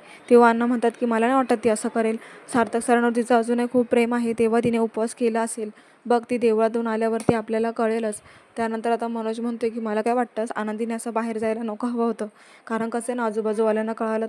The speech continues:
तर एक तर सार्थकच्या घरचे आणि सुगताच्या घरच्यांना सुद्धा जर आनंदी दिसली तर पुन्हा प्रॉब्लेम होऊ शकतो. बाबा, तिने थोडे दिवस घरातच राहायला हवं आहे, आपण तिला सांगूयात." तेव्हा अण्णा म्हणतात की, "तसं काही नाही, आपण तिला असं थांबवू नाही शकत ना." लीना म्हणते की, "अहो, कोण नाही बघणार तिला,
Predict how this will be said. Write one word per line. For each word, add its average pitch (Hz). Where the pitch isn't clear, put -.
तर 233
एक 214
तर 240
सार्थकच्या 226
घरचे 226
आणि 208
सुगताच्या 226
घरच्यांना 226
सुद्धा 233
जर 233
आनंदी 220
दिसली 226
तर 240
पुन्हा 233
प्रॉब्लेम 233
होऊ 233
शकतो. 226
बाबा, 214
तिने 233
थोडे 233
दिवस 233
घरातच 226
राहायला 240
हवं 226
आहे, 214
आपण 208
तिला 226
सांगूयात." 226
तेव्हा 220
अण्णा 226
म्हणतात 233
की, 247
"तसं 226
काही 262
नाही, 220
आपण 226
तिला 233
असं 240
थांबवू 233
नाही 254
शकत 226
ना." 262
लीना 233
म्हणते 240
की, 247
"अहो, 240
कोण 240
नाही 269
बघणार 220
तिला, 214